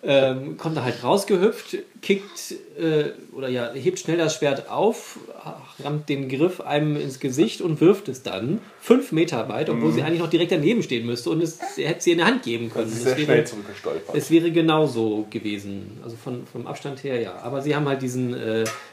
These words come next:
Speaker 1: R zwei D zwei schießt
Speaker 2: Ja.
Speaker 1: Lukes Lichtschwert,
Speaker 2: Ja.
Speaker 1: äh, über die Sanddünen, ähm, und Luke fängt es auf. Michonne fängt es auf.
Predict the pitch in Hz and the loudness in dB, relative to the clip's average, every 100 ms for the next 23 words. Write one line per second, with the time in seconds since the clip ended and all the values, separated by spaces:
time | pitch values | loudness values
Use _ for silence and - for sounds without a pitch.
0 | - 151 151 143 135 151 - 151 147 143 | -2 0 2 0 2 0 0 0 2 0
1 | - 143 147 - - 143 180 - - 170 | -2 -2 -2 -4 0 6 8 6 2 0
2 | 190 - 160 165 175 170 - 123 123 - | 0 0 4 4 4 0 -2 0 0 -2
3 | 156 147 147 143 151 151 147 135 127 139 | 0 2 2 0 -2 -2 0 -2 -2 -2
4 | 156 151 147 147 147 147 151 - - - | -2 -2 -2 -2 -2 -4 -6 -12 -18 -18
5 | - _ _ _ _ - 127 123 120 120 | -18 _ _ _ _ -6 0 0 -2 -6
6 | 117 117 120 120 123 117 110 92 92 85 | -8 -6 -6 -4 -6 -6 -8 -10 -12 -12
7 | - - 139 - 101 98 101 - - 85 | -14 -4 -4 -2 -6 -8 -14 -14 -18 -18
8 | 76 - | -18 -20